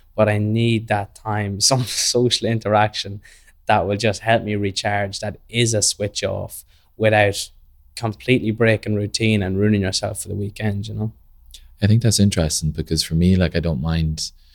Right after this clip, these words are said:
Speaker 2: being by myself, but it could definitely gets to a stage where it's like, "Jesus, I haven't socialized with anybody for a while now."
Speaker 1: And it just makes the work more monotonous because it doesn't feel like
Speaker 2: Yeah.
Speaker 1: there is a break for myself anyway.
Speaker 2: Yeah, hundred percent.
Speaker 1: I don't know, a, a caveman like you,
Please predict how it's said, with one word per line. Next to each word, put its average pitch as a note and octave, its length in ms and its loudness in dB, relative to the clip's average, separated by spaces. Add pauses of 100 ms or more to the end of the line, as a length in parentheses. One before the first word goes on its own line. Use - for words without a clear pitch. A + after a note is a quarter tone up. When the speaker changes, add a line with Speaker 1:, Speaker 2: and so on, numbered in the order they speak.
(440)
Speaker 2:
being E2+ 340 4
by D#2+ 160 0
myself, D2+ 500 -2
but D2 100 -10
it D#2 100 -8
could D2 120 -4
definitely F2 320 0
gets F2 220 2
to E2 60 -6
a - 20 -2
stage D#2 400 -2
where D2+ 120 -8
it's D2+ 220 -6
like, D2+ 200 -14
"Jesus, D#2 360 -4
I D2+ 80 -4
haven't D#2 300 -2
socialized D2+ 520 -4
with C#2 160 -12
anybody D#2 360 0
for D2 160 -12
a D2+ 80 -8
while D#2 280 0
now." D#2 120 2 (360)
Speaker 1:
And B2 120 2
it A#2+ 60 2
just C#3+ 160 2
makes C3 320 2 (200)
the A#2+ 80 -2
work A#2+ 240 2
more A#2+ 140 4
monotonous A2 600 -2 (240)
because A#2 240 -4
it A#2 40 -2
doesn't A2+ 280 -2
feel A#2 220 0
like G#2+ 160 0
Speaker 2:
Yeah. - 60 -16
Speaker 1:
there A2+ 80 0
is A#2 120 2
a A2+ 40 -2
break - 520 -10 (360)
for B2 120 2
myself A2+ 520 2
anyway. G#2+ 340 -2 (460)
Speaker 2:
Yeah, D#2+ 180 0
hundred E2 240 0
percent. D#2+ 380 -2
Speaker 1:
I - 20 -2
don't G#2+ 40 0
know, G2+ 160 -2
a, G2+ 160 -10 (480)
a G#2 40 -8
caveman G#2+ 540 2
like G2+ 220 -4
you, A2 360 2